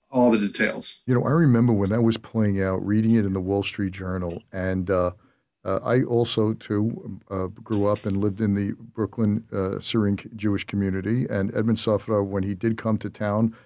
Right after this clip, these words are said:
Speaker 2: it was a big event. And, uh, just on the side, I tried to get an internship there in nineteen eighty, but that was the <laughs> start of a recession,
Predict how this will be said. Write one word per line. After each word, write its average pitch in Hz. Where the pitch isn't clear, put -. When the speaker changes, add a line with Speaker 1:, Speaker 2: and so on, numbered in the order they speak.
Speaker 2:
it 127
was 110
a 92
big 107
event. 92
And, 95
uh, 95
just 113
on 113
the 95
side, 104
I 92
tried 113
to 113
get 104
an 98
internship 110
there 98
in 92
nineteen 101
eighty, 98
but -
that 101
was -
the 95
<laughs> -
start 185
of 123
a 131
recession, 120